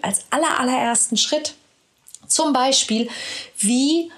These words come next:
und wo du bei deiner Partnersuche selbst Boykott betreibst,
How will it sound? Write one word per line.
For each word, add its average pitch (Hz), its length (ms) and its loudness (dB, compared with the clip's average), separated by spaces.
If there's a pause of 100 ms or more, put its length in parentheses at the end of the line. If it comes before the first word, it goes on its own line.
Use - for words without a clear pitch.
(280)
und 185 280 0
wo 254 240 2
du 294 300 0
bei 208 200 0
deiner 254 400 0
Partnersuche 214 840 0
selbst 277 640 0
Boykott 202 560 -2
betreibst, - 800 -2